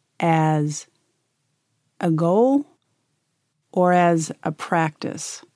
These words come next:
In other words, reparations is not something that we do and then we're done with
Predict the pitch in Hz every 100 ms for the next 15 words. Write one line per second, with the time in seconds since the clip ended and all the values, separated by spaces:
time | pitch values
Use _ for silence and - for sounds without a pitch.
0 | _ _ _ _ _ _ _ _ _ -
1 | 185 185 180 175 175 170 160 - - 202
2 | 208 214 202 190 185 - 175 170 165 165
3 | 156 - _ 196 180 170 165 160 156 -
4 | - 175 175 165 190 165 170 170 160 165
5 | 165 160 151 147 151 _ _ - 180 202
6 | 233 254 _ - 165 160 160 160 156 151
7 | 147 151 156 165 190 220 - _ 311 247
8 | 180 175 165